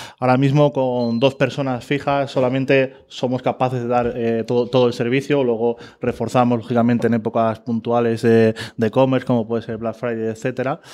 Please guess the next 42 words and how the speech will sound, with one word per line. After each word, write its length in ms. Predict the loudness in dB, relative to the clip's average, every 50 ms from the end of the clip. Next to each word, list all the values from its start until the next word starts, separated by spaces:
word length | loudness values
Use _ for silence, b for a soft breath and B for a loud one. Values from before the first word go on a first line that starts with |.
| B B B B B -6
Eh, 460 | -2 0 2 2 4 2 2 2 0
automatizar 920 | 0 -2 -4 -4 -6 -6 -6 -8 -8 -6 -4 0 2 4 4 4 2 0 0
todos 180 | 4 4 6 6
los 120 | 6 4
procesos 520 | 4 2 2 2 2 0 2 4 2 2
de 380 | 4 4 4 4 4 4 4 4
cambios 340 | 4 2 4 4 2 2 2
y 40 | 2
devoluciones, 840 | 2 4 4 4 2 0 0 0 0 0 0 0 0 -4 -4 -8 B B B B B B B -6
eh, 480 | -4 -2 0 0 0 0 -2 -4 -4 -6 B B B -6
pues 140 | -6 -4
bueno, 220 | -2 0 -2 -2 0
ha, 380 | 2 2 4 4 2 2 0 -2
ha 40 | 0
di-, 160 | 0 0 0 2
ha 200 | 2 2 2 2
hecho 200 | 0 0 -2 0
disminuir 500 | 0 0 0 2 2 4 4 4 4 4
mucho 420 | 4 2 2 0 2 2 0 0
todas 240 | 2 2 0 0 -2
esas 220 | -4 -6 -4 -4 -4
incidencias 640 | -4 -4 -4 -2 0 2 2 2 2 2 -2 -2
que 120 | -2 -2 0
tenía 180 | 2 2 2
que 80 | 2 0
resolver 340 | 0 -2 0 0 2 4 4
el 100 | 4 4
equipo. 400 | 2 2 0 -2 0 -2 -4 -4 B B B B B B
Precisamente 400 | -6 -2 0 0 0 2 2 0
lo 120 | 0 0 -2 -4
detectamos, 560 | -4 -4 -2 -2 -2 -2 -2 -2 -2 -2 -2
eh, 200 | 0 2 2 2
en 100 | 2 2
nuestros 260 | 0 0 0 0 -2 0 2
inicios 240 | 2 2 2 0 0
que 80 | 0
el 40 | 0
ochenta 300 | 2 2 2 2 2 2
por 120 | 0 0
ciento 340 | 0 0 0 0 0 0 0
de 120 | 0 0 0
las, 360 | -2 -2 -4 -4 -6 -12